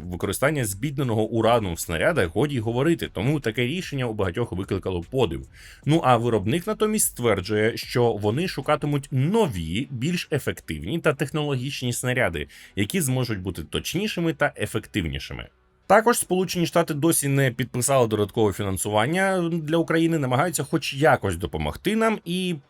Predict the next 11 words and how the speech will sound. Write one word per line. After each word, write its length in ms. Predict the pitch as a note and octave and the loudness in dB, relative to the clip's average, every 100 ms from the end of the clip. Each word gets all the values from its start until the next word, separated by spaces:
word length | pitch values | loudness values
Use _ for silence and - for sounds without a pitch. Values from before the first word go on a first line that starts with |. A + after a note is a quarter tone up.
| _ _ - | _ _ -4
продали 520 | B2+ B2 B2 D3 D3 | -2 2 2 2 0
Ф 140 | C3 A2 | -2 -2
тридцять 340 | A2+ A2 F#2+ | -2 -4 -4
п'ять 200 | A2 G2 | -2 0
Греції. 460 | G2+ C#2+ - - - - - | 0 -2 -4 -14 -18 -20 -6
Звучить 340 | G#2+ A#2 - | -2 -2 -2
трохи 240 | - D#3+ C#3 | 0 0 0
дивно 420 | G#2+ D#3+ D#3+ C#3+ | -2 0 0 0
і 80 | B2 | 0
нелогічно, 520 | A#2+ A2+ G2 C#2 - - | 0 0 0 -4 -12 -6
правильно? 300 | D3 C#3+ | -4 -4